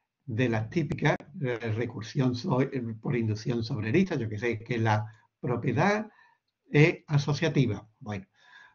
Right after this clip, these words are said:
la, <clears throat> la asociatividad, bien, aquí podéis ver el código de la asociativa.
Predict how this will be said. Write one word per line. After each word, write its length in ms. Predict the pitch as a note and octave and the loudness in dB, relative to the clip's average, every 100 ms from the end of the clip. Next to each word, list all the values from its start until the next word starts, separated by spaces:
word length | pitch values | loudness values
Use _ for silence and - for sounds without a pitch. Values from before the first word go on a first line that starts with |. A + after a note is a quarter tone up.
| _ | _
la, 480 | F3+ E3+ C#3 B2+ - _ | -10 -6 -4 -6 -8 _
<clears throat> 1600 | - F3 - - A2+ A2 - - _ _ _ _ _ _ _ _ - | 4 4 4 -2 -2 -2 -6 -14 _ _ _ _ _ _ _ _ -6
la 260 | D#3+ C3 | 2 4
asociatividad, 1000 | B2 G2+ F#2+ D3+ - F#3+ C3+ D#3 F3+ A3 - - _ _ _ _ _ _ _ _ _ | 4 0 -2 -2 -2 -2 2 4 4 0 -8 -20 _ _ _ _ _ _ _ _ _
bien, 360 | D3+ D#3 - - - | 2 2 0 -10 -18
aquí 320 | - - C#3+ | -16 -4 0
podéis 460 | A2+ B2+ A2+ A2+ A2 | 0 0 0 0 0
ver 400 | B2+ A#2 A#2 - - _ | 0 2 0 -4 -14 _
el 320 | C#3 A#2+ A2+ | -2 0 -2
código 460 | A2+ F#3+ E3+ D#3 D3+ | 2 4 4 2 2
de 140 | C3+ | 4
la 320 | B2+ A#2+ B2+ _ _ _ _ _ _ _ _ _ _ _ _ _ _ _ _ _ _ _ _ _ - - | 4 0 -6 _ _ _ _ _ _ _ _ _ _ _ _ _ _ _ _ _ _ _ _ _ -18 -10
asociativa. 800 | C#3+ A2+ C#3+ D#3+ D3 G#3+ F#3+ B3+ | -8 -4 -4 -4 0 2 4 0